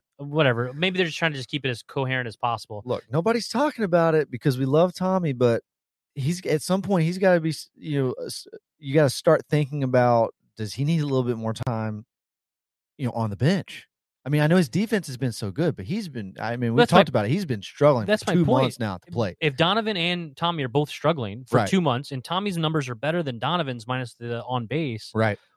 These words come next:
Speaker 1: where do you go? I think the, the answer is Nolan Gorman.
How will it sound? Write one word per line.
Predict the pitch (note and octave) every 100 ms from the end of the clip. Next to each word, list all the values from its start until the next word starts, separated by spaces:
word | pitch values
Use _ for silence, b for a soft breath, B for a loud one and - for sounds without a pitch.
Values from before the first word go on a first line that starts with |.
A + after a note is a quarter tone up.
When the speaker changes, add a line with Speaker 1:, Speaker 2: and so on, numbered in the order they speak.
| _ _ _ _ _
Speaker 1:
where | C3+ F3
do | E3+
you | C#3
go? | A#2 F3+ F#3+ G#2+
I | C3+
think | C#3+ D3+
the, | C3+ C3+
the | C3
answer | B2+ -
is | A2 G#2+
Nolan | A2 F#2+
Gorman. | C3 A#3 F3